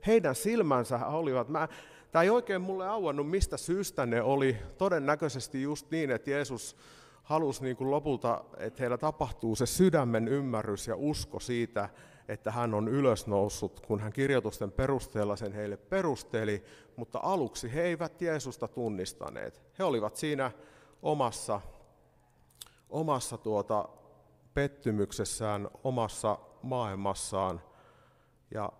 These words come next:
on ku-, aika helppo, jos alkaa ympärilleen liikaa katsomaan, niin joutuu tollaiseen samanlaiseen tilaan. Mä pystyisin, pessimistithän ei koskaan pety, ja jos pitäisi niinku pessimistisen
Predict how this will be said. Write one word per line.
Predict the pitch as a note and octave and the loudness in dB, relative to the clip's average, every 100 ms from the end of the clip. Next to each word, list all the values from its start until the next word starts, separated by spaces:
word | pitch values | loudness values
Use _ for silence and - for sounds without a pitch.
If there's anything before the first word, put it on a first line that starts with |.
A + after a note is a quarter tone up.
| - _ _ _ _ _ _ _ _ _ | -20 _ _ _ _ _ _ _ _ _
on | - G3 | -4 -2
ku-, | D#3+ C#3+ - | -4 -6 -4
aika | G3+ F#3+ E3 | -4 -2 0
helppo, | F#3 G#3 D#3 - - - F2+ - - - - | 2 4 4 0 -8 0 0 0 -14 -20 -6
jos | B2 - | -6 0
alkaa | C3+ C3+ C3+ A#2+ C3 | 0 0 -2 -2 -2
ympärilleen | D#3 C#3+ G#2+ G#2 G2 G2+ G2+ G2 F2+ | -4 -4 -4 -2 0 -2 -2 -6 -6
liikaa | B2 A#2 A2+ G2+ | -4 -4 0 0
katsomaan, | B2 A2+ - G2+ F#2+ F#2+ F#2 | 0 -2 -4 -6 -2 -4 -4
niin | G#2+ A#2+ | -6 -4
joutuu | D3 C#3 G2 F#2+ | -2 -4 -6 -8
tollaiseen | - G#2 G2+ G2 G2+ | -4 -2 -2 -4 -8
samanlaiseen | G2+ A#2+ A2 F#2+ - F#2 - D2 | -8 -6 -4 -4 -4 -6 -6 -8
tilaan. | - F2+ C#2+ G1+ - - - _ _ - _ _ _ | -8 -8 -8 -8 -12 -16 -20 _ _ -20 _ _ _
Mä | D#3+ | -4
pystyisin, | F#3 - D3+ C3 C3+ - - _ _ _ | -2 0 -2 -2 -4 -6 -18 _ _ _
pessimistithän | F#3+ G3 - C3 - B2 C3 B2 | -2 0 0 0 0 -4 -2 0
ei | B2+ | 0
koskaan | E3 D3 - D3+ | -2 -4 0 0
pety, | - E3 D#3+ A#2 | 2 -2 2 4
ja | G#2+ | 4
jos | G#2 - | 4 0
pitäisi | C3 B2+ - | -4 -4 -4
niinku | A#2 A#2 | -8 -8
pessimistisen | - F3 E3 C3 A2+ G#2+ A#2 A2 A2 | -2 -2 -2 -4 -4 -6 -4 -2 0